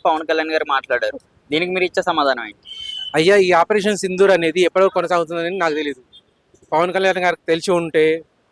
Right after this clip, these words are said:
Speaker 2: ఆయన అన్న మాట ని-, నిజమైతే ముందుగా నేనే మొక్కుతాను ఆయనని.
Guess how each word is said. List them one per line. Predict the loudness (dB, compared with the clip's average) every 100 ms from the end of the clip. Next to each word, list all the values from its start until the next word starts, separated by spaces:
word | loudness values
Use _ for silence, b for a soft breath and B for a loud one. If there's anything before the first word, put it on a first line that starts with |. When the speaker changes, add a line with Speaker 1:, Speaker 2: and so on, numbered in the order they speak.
| _
Speaker 2:
ఆయన | 2 2
అన్న | 2
మాట | 2 2
ని-, | 0 -2
నిజమైతే | 0 0 2 0 0 -2 -2 _ _ _ -4
ముందుగా | -2 2 4 4
నేనే | 2 -6 -6 -4
మొక్కుతాను | -4 -2 -2 0
ఆయనని. | -2